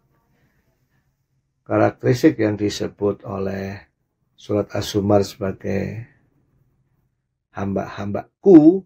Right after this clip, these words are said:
hamba-hamba Allah tuh, yaitu mereka yang mendengarkan perkataan dan mengikuti yang terbaik, itu adalah sifat para filsuf. Ya,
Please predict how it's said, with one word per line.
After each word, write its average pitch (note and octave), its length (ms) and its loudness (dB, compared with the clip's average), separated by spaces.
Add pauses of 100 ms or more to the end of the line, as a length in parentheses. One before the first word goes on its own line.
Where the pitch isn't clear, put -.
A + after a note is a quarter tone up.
hamba-hamba G2 560 -8
Allah G2+ 320 -8
tuh, D#3+ 160 -10 (1400)
yaitu G#2 320 -6
mereka A#2 480 2
yang G#2+ 160 0
mendengarkan G#2 800 -4 (560)
perkataan A#2 1200 -4
dan G#2+ 180 -2
mengikuti G#2+ 400 -4
yang G2+ 160 -2
terbaik, G2+ 400 -8
itu D3 460 -4 (580)
adalah G#2 560 -2
sifat A#2 720 -4 (840)
para G#2+ 600 -2
filsuf. G#2 640 0 (1900)
Ya, F#2 320 -18